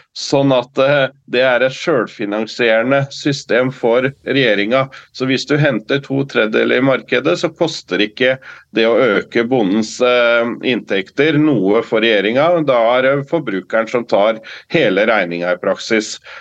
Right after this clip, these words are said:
Mens, eh, det de har ligget på nå, så har de vel kanskje vært på nesten sånn, eh, en femtedel, altså tjue prosent i markedet og resten i, i over-, overføringer, og det,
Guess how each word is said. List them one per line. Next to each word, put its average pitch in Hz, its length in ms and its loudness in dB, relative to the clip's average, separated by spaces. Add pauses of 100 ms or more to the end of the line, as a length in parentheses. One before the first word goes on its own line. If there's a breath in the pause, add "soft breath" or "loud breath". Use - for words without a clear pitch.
(140)
Mens, 139 560 2
eh, 131 420 2 (180)
det 110 280 2
de 110 80 4
har 117 80 4
ligget 107 360 0
på 131 100 0
nå, 127 240 2
så 151 200 0
har 110 60 0
de 104 120 0
vel 110 220 2 (160)
kanskje 113 320 -2
vært 101 240 -2
på 117 140 0
nesten 113 380 -2
sånn, 107 260 0 (380 loud breath)
eh, 113 360 2 (160)
en 104 160 0
femtedel, 117 880 0
altså 117 240 -2
tjue 95 480 -4
prosent 104 520 -4
i 113 60 0
markedet 104 540 -2
og 110 140 2
resten 107 460 -4
i, 104 200 0 (680 loud breath)
i 110 380 2 (440)
over-, 139 280 2
overføringer, 135 760 0
og 160 140 0
det, 135 180 2